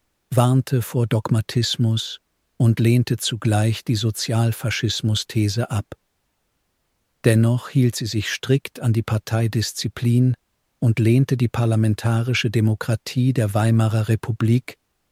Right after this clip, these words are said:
als Klassendiktatur der Bourgeoisie ab. Als Stalin neunzehnhundertsechsundzwanzig Grigori Sinowjew entmachtete,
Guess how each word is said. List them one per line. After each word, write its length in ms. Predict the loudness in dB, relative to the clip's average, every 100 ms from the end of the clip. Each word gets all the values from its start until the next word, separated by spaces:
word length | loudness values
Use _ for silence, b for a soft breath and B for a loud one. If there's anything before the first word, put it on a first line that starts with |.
| -4
als 320 | -2 -2 -6
Klassendiktatur 1200 | -2 0 0 0 0 -2 -2 -4 -4 -4 -2 0
der 140 | 0 -2
Bourgeoisie 720 | 0 0 0 0 0 -2 -2
ab. 260 | -6 -8 -12 _ _ _ _ _ _ _ _ _ _ _
Als 280 | 0 2 0
Stalin 720 | -4 0 0 2 2 4 4
neunzehnhundertsechsundzwanzig 2000 | 4 2 0 -2 0 2 2 2 -2 -4 -4 -4 -4 -2 0 0 0 -4 -4 -4
Grigori 640 | 0 2 4 4 4 2
Sinowjew 720 | 0 2 4 2 0 -2 -2
entmachtete, 880 | -6 -4 0 0 0 -4 -2 0 -2